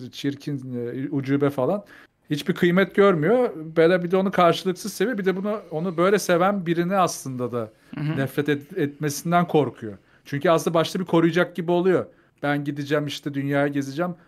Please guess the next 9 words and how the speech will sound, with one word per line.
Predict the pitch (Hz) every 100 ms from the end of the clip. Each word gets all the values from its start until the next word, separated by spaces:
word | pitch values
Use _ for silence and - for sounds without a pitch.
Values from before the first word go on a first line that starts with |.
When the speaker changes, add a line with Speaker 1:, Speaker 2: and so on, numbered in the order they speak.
| -
Speaker 1:
Aman | 135 160 160
gidemezsin | 143 165 156 - - 131
işte, | - - 131 123 123
e, | 120 117 113 113 120 _ _ _ _ _ _ -
benim | 135 147 160 165 165 165 226
yancıyla | 156 147 151 143 165
evlen, | 170 160 180 208
burada | 160 156 165
kal." | 185 180 170